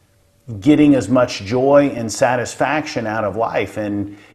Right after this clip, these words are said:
and if you, as you know, if you, if there's a mindset problem, it creates problems everywhere in your life. So I was coaching, and then I was specifically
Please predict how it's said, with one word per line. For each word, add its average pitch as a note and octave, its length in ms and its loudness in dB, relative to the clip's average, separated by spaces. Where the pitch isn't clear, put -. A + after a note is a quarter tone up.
and A2+ 260 -6
if B2 180 -4
you, B2 380 -2
as A#2 240 -2
you A#2 100 -4
know, C3 360 4
if G#2 200 -6
you, B2 440 -2
if G2+ 140 -8
there's B2 180 0
a A2 60 2
mindset C#3 840 2
problem, E2+ 760 -4
it C#3 120 -6
creates B2+ 440 2
problems B2+ 720 4
everywhere G2+ 960 -2
in G#2+ 240 -8
your G#2 180 -4
life. E2+ 480 -2
So A#2+ 600 2
I A2+ 140 8
was A#2+ 180 0
coaching, F#3+ 640 0
and A#2+ 140 0
then C#3+ 100 4
I C3+ 80 6
was A2+ 160 -2
specifically C3+ 1300 -2